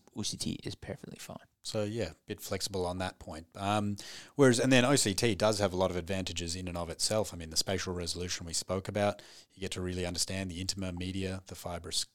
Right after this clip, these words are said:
Speaker 2: uh, cap thickness, which thin fibrous cap um,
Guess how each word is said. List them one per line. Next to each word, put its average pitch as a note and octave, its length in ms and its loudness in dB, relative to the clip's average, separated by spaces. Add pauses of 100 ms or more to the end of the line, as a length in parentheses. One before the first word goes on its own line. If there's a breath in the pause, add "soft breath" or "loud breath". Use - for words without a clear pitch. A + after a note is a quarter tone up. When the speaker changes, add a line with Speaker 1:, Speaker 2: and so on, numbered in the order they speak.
(140)
Speaker 2:
uh, D#2+ 140 -10 (100)
cap - 280 -8
thickness, G#2+ 420 -4
which - 320 -6
thin F#2+ 180 -4
fibrous E2 360 -8
cap - 340 -10 (380 soft breath)
um, E2+ 480 -6